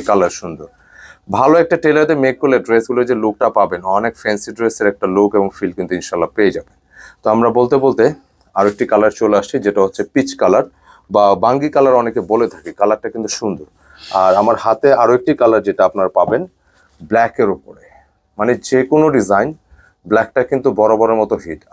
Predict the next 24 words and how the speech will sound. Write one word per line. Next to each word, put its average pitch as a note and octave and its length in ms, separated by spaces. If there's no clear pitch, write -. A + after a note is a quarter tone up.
আর F#2 160
সুতার A2 360
কাজগুলো A2+ 440
যেটা A2+ 140
দেখতে E2+ 260
পাচ্ছেন, D#2+ 280
এত G2+ 100
নিখুঁতভাবে G2+ 540
আসছে, - 260
ব্ল্যাকের G#2 360
সাথে G#2+ 160
কিন্তু G#2 240
ব্ল্যাক G2 240
সিকোয়েন্স, - 400
দেখেন - 260
কত - 100
সুন্দর A#2 300
কালেকশন। - 380
তো - 60
পিচ B2 200
কালারটা B2 260
দেখিয়ে B2 300
দিই, D#3+ 120
মাশাআল্লাহ, G#2+ 540